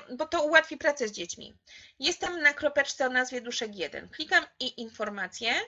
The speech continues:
i zamiast duszek jeden napiszmy jedyneczka.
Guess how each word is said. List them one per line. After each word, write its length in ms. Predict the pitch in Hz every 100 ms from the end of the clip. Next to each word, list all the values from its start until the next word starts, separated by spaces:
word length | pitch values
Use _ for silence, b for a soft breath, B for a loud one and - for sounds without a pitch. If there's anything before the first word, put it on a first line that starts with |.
| _ _ _
i 80 | -
zamiast 380 | 247 269 269 254
duszek 340 | 269 - 233
jeden 280 | 254 262 254
napiszmy 440 | 240 220 233 226 220
jedyneczka. 560 | 208 202 170 - -